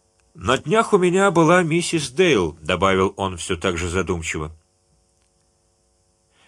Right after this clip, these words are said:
Юджин вздрогнул, услышав это имя, и ещё больше побледнел, но продолжал сидеть спокойно. "Она рассказала мне целую историю.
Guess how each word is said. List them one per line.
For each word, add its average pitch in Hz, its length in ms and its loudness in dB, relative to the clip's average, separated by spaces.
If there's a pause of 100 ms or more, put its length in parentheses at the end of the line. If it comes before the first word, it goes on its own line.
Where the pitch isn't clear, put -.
(120)
Юджин 120 380 -2
вздрогнул, 123 680 0
услышав 117 520 -6
это 107 180 -4
имя, 101 360 -2 (1000)
и 85 120 -4
ещё 160 400 2
больше 139 400 2
побледнел, 104 680 0
но 104 260 0
продолжал 135 560 -2
сидеть 90 400 -6
спокойно. 69 580 -10 (1900)
"Она 135 260 0
рассказала 208 500 4
мне 190 180 2
целую 202 400 4
историю. 101 600 2